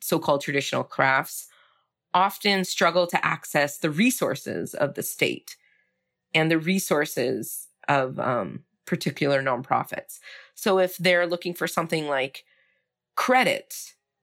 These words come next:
um, so that they can buy a new machine, oftentimes, for example, in Benin, people would like to buy a embroidery machine, which is very expensive. They can't actually access credit because they are part of the informal economy.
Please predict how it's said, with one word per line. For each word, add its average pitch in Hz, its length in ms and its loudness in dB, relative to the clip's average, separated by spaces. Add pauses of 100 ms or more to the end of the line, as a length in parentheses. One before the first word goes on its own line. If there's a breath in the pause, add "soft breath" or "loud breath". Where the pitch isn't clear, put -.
(180)
um, 147 220 2
so - 140 -2
that 170 160 0
they 180 140 4
can 220 460 0
buy 107 160 2
a 107 100 0
new 127 180 -2
machine, 107 640 -2 (280)
oftentimes, 147 600 0
for - 160 0
example, 143 320 0
in 143 80 0
Benin, 170 380 2
people 180 260 0
would 165 120 2
like 139 180 2
to - 80 -6
buy 156 140 6
a 147 260 4 (100)
embroidery 175 520 2
machine, - 340 -6
which - 160 -10
is - 80 -14
very 135 160 2
expensive. - 600 -2 (720 loud breath)
They 185 100 2
can't 202 340 -2
actually 180 400 -2
access - 460 0
credit 143 340 0
because 208 460 0
they 165 180 4
are 143 560 2 (280)
part 165 200 2
of 151 120 -2
the 151 160 0
informal 139 540 -2
economy. 147 600 -2